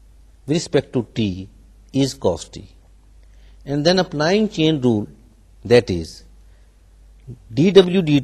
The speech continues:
t is equal to d w d x into d x d t. So this is equal to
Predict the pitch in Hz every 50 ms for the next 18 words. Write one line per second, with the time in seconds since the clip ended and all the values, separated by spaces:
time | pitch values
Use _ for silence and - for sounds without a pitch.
0 | - 117 107 98 110 - - - - - - - - - 120 117 135 156 160 151
1 | - 170 156 143 135 - 110 101 90 - 104 107 - - _ _ _ - - -
2 | - 101 110 139 151 143 156 139 135 131 135 139 139 135 139 139 - - - -
3 | - - 98 101 123 127 120 110 104 - - - - - - - _ _ _ _
4 | _ - - _ _ - _ - 147 160 165 156 156 - 127 113 101 101 110 104
5 | 98 - - 101 92 87 - - 95 101 110 - - - - - - - - -
6 | - - - - 98 107 120 143 151 - - 170 147 135 131 120 110 - - 110
7 | 104 95 - - 98